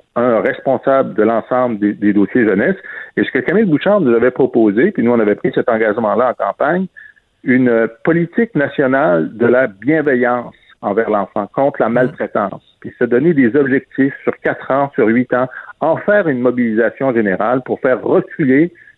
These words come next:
Speaker 1: la maltraitance partout au Québec.
Speaker 2: <laughs> J'ai envie de dire, on a mis Camille Bouchard, euh, au monde, on devrait peut-être l'écouter, hein. Quelle, quelle référence, quelle sommité en la matière. Il a, il a, il a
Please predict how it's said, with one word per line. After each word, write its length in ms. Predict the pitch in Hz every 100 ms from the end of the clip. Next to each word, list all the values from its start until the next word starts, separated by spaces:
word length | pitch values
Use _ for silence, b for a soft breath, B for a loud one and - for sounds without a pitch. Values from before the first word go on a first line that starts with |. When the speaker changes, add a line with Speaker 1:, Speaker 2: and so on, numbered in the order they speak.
| -
Speaker 1:
la 120 | 107
maltraitance 680 | 127 131 - 98 113 120 135 -
partout 260 | 98 -
au 20 | 95
Québec. 260 | - - _ _ _ _ _ _ _ _ b b b b b b b _
Speaker 2:
<laughs> 200 | - -
J'ai 140 | 165 151
envie 160 | 143
de 60 | 135
dire, 160 | 170
on 100 | 160
a 80 | 147
mis 160 | 151 170
Camille 320 | 151 143 151
Bouchard, 640 | 135 127 - 151 160 139
euh, 100 | 131
au 200 | 131 131
monde, 240 | 127 151 151
on 100 | 135
devrait 280 | 127 120 131
peut-être 360 | 123 147 143
l'écouter, 420 | 139 - - 120 107
hein. 60 | 113
Quelle, 240 | 180 180
quelle 200 | - 185
référence, 520 | 151 143 139 143 156
quelle 180 | - 165
sommité 600 | - 151 131 127 - 147
en 40 | 131
la 100 | 123
matière. 380 | 117 104 139
Il 120 | 135 120
a, 100 | 117
il 160 | 117
a, 180 | 117 113
il 140 | 113
a 140 | 113